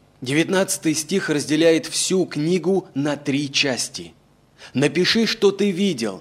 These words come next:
говорит Иисус Иоанну. Обратите внимание, слово "видел" в прошедшем времени. Это относится к тому видению, о котором мы только что читали в первой главе. Во-вторых, Иисус говорит Иоанну написать о том,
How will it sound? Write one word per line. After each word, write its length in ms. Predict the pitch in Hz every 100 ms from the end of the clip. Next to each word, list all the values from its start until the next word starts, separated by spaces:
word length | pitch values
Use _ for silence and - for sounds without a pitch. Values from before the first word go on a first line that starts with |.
| - -
говорит 500 | 127 131 135 143 -
Иисус 500 | 147 139 143 139 -
Иоанну. 600 | 147 139 131 107 87 87 - _ _ _ -
Обратите 440 | 120 156 170 226
внимание, 440 | 165 156 139 120 117
слово 400 | - 170 180 170
"видел" 580 | 135 143 226 156 151 -
в 140 | - -
прошедшем 720 | 156 160 - 220 220 147 127
времени. 500 | 139 147 104 87 76 _ _ _ -
Это 240 | 156 185
относится 480 | 185 202 180 180 180
к 60 | -
тому 280 | 185 190
видению, 480 | 156 151 160 208 156
о 60 | 139
котором 340 | 156 180 180
мы 80 | 180
только 300 | 185 170 180
что 200 | - 175
читали 460 | - 196 175 110 98
в 80 |
первой 300 | - 139 117
главе. 420 | 123 160 147 90 - - _ _ _ - -
Во-вторых, 580 | 143 160 175 202 254 -
Иисус 420 | 170 180 175 220
говорит 400 | 143 175 190 196
Иоанну 420 | 170 170 208 190 165
написать 540 | 165 175 165 185 165
о 80 | 151
том, 300 | 185 202